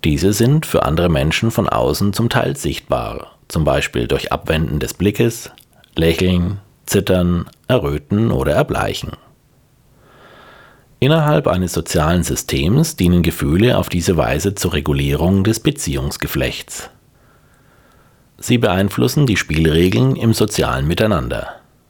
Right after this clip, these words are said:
Einerseits sind sie die psychische Voraussetzung für die spontane Bildung sozialer Systeme. Und soziale Systeme, wie zum Beispiel die Familie, brauchen wir Menschen zum Überleben.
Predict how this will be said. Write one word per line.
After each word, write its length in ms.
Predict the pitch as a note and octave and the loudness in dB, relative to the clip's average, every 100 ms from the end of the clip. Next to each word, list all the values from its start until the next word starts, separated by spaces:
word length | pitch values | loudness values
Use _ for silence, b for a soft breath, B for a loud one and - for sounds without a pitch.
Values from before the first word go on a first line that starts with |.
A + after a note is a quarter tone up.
| _ | _
Einerseits 840 | - C#3 A#2 - C2+ E2 C3 - - | 0 2 0 0 -2 -2 -4 -8 -10
sind 300 | - F2+ F2 | -2 0 0
sie 100 | E2+ | 0
die 140 | D#2 | -2
psychische 520 | - - F2 E2+ - | -2 0 2 2 0
Voraussetzung 920 | D#2 D2 A#1 A#1+ - D#2+ - - D3+ F3 | 0 0 0 0 -2 -4 0 2 2 0
für 140 | - | -2
die 120 | D#2+ | -2
spontane 600 | D2 - D2+ - C#2 D2 | -2 0 -2 0 0 0
Bildung 480 | D2+ C#2+ D2 F#2+ A2+ | 0 0 2 2 2
sozialer 500 | - F2 - C#2 D2 | 2 -2 0 0 0
Systeme. 600 | D#2+ C3+ - D#2 G#1 G#1 - - _ _ _ _ | -4 -6 -2 -2 -2 -6 -12 -20 _ _ _ _
Und 140 | E2+ D#2 | -2 0
soziale 400 | C#2+ - C2 C2 | -2 0 -2 -2
Systeme, 520 | B1 - D2+ G#2+ A#2 | -6 -2 0 0 0
wie 120 | C#2 | -2
zum 140 | D2+ | 0
Beispiel 380 | C#2 A#1+ - B1+ | 0 0 0 -2
die 120 | B1+ | -2
Familie, 600 | - B1 A#1+ C#2+ E2+ A#2+ A#2+ | -2 -2 -2 0 2 0 -2
brauchen 520 | - - D2+ D#2 F#2+ | -4 -2 -2 0 0
wir 100 | F#2 | 2
Menschen 600 | D#2 C2 C#2+ - F#2+ A#2+ B2 | 2 0 -2 0 0 -2 -2
zum 180 | - | 0
Überleben. 580 | B1+ - G#2+ C2 A#1+ A1+ | 0 0 0 -4 -8 -12